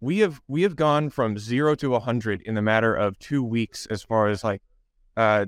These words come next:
the world of people in the creator blockchain economy, if you will, already going down the rabbit hole of, like, how do U T X Os work?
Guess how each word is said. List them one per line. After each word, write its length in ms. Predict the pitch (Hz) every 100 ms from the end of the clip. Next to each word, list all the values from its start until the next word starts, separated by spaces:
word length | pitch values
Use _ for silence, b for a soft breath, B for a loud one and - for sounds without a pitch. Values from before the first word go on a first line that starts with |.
| -
the 160 | - 104
world 540 | 101 117 135 143 135
of 200 | 113 98 -
people 360 | 127 - 117
in 220 | 107 101 - -
the 80 |
creator 680 | 101 - 120 135 131 127 120 _ _ _ _ -
blockchain 520 | 101 104 - 107 104
economy, 560 | - 104 101 101 101 95
if 140 | -
you 100 | 104
will, 240 | 104 98 - - -
already 400 | 139 147 143 135
going 260 | 123 135 127
down 180 | 127
the 80 | 117
rabbit 320 | 113 110 117
hole 260 | 113 110 104
of, 160 | 104 98
like, 220 | 101 -
how 200 | - 117
do 100 | 117
U 160 | 104 107
T 160 | - 101
X 200 | 95 104
Os 200 | 98 95
work? 240 | -